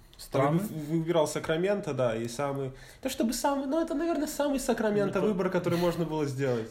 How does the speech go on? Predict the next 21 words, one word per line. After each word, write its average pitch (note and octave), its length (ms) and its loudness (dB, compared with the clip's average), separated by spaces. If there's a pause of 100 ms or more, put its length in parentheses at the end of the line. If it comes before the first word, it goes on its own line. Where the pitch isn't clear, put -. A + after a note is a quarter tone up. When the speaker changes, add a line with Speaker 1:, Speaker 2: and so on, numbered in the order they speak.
Speaker 1:
<laughs> - 120 -18
Точно. B2+ 400 0 (100)
Speaker 2:
Это C#3+ 180 -2
м-, D3+ 180 0
у D#3 100 -2
нас E3+ 200 2
пошёл E3 300 2
Марвин D#3+ 440 2
Бегли, B2 520 0 (240)
э, A#2 320 0
Speaker 1:
Третий. A#2+ 340 -4
Speaker 2:
значит, B2 460 -4
он... C3+ 380 -2 (440)
Да, A2+ 220 -2
Марвин A#2 400 0
Бегли A2+ 260 -2
третий. A2+ 440 -8
Speaker 1:
Из B2 120 0
Дюка. B2+ 200 0
Speaker 2:
Значит, A#2+ 300 -2
э, B2+ 400 0